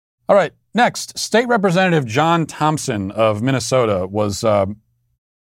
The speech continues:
pulled over a couple of weeks ago, um, in Saint Paul. And surprise, surprise,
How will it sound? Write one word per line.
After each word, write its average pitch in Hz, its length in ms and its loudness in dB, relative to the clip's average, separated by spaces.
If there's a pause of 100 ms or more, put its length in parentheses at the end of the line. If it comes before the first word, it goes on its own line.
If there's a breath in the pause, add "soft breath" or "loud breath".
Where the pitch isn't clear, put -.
(320)
pulled 170 240 0
over 113 420 2 (1400)
a - 20 -20
couple 185 260 2
of 131 60 2
weeks 127 260 -2
ago, 98 400 -2 (360)
um, 107 500 2
in 120 440 0
Saint 117 300 -4
Paul. 90 400 -2 (1000)
And 135 360 0 (520)
surprise, 202 320 2
surprise, 123 500 0